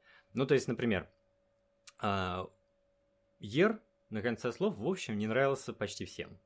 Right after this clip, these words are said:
Потому что, ну, это такая вещь, которая, ну, человеку, который там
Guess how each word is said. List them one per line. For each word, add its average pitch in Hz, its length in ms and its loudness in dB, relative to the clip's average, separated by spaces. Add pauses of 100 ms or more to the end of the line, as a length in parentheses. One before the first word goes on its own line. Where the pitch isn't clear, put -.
(580)
Потому 117 380 2
что, 117 520 4
ну, 127 360 -4 (840)
это 110 540 2
такая 107 240 2
вещь, 175 140 -2
которая, 113 320 0
ну, 147 100 -4
человеку, - 320 -6
который - 360 -12
там - 160 -16